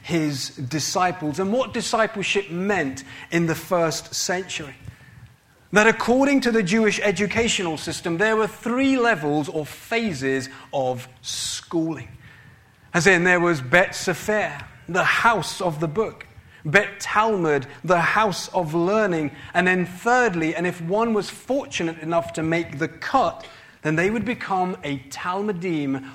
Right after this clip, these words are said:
or a disciple under a notable rabbi. And as a disciple or a Talmudim, as they apprenticed under a rabbi, they would have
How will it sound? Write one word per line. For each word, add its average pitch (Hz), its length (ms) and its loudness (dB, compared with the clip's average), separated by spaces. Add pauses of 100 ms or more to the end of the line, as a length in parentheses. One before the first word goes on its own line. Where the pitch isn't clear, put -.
or 156 180 0
a 156 60 0
disciple 139 1200 -4 (280)
under 139 540 -4 (180)
a 135 80 -10
notable 127 920 -6
rabbi. 143 580 -8 (1800)
And 131 100 2
as 147 160 4
a 160 60 0
disciple 156 600 0
or 139 160 2
a 135 40 0
Talmudim, 151 800 -2 (640)
as 170 220 2
they 226 240 2
apprenticed 170 960 -4 (240)
under 208 560 2
a 185 100 2
rabbi, 175 720 2 (180)
they 165 280 0
would 247 180 -2
have 175 400 -2